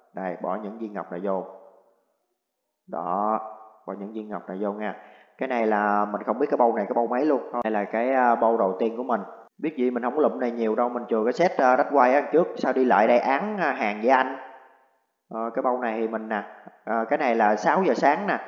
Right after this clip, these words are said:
Sáu giờ sáng là thức dậy quay được những cái bùa trao này nè. Quay những cái bùa linh tinh liên thiên này nè. Theo là một cái bâu thứ hai. Như vậy không còn cái bâu nào trống hết anh em à. Đứng có duyên hết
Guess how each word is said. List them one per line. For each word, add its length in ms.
Sáu 260
giờ 140
sáng 300
là 220
thức 200
dậy 240
quay 180
được 180
những 120
cái 60
bùa 220
trao 200
này 80
nè. 140
Quay 140
những 180
cái 80
bùa 220
linh 220
tinh 100
liên 180
thiên 180
này 80
nè. 120
Theo 180
là 120
một 260
cái 100
bâu 400
thứ 240
hai. 420
Như 120
vậy 160
không 160
còn 120
cái 60
bâu 200
nào 80
trống 280
hết 120
anh 100
em 180
à. 60
Đứng 200
có 160
duyên 260
hết 100